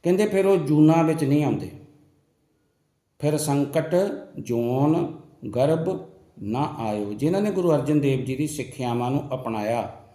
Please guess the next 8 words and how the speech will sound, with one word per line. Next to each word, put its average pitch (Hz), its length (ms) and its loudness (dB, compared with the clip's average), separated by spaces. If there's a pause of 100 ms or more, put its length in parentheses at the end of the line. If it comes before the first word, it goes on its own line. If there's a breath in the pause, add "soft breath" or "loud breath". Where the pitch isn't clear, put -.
(680 soft breath)
ਗੱਲ 156 220 4
ਇਹ 202 100 4
ਆ 220 60 4
ਸਾਰੀ 190 340 2
ਸਿੱਖਿਆਵਾਂ 151 680 2
ਨੂੰ 170 240 4
ਅਪਣਾਉਣ 120 360 -2
ਦੀ। 90 120 -8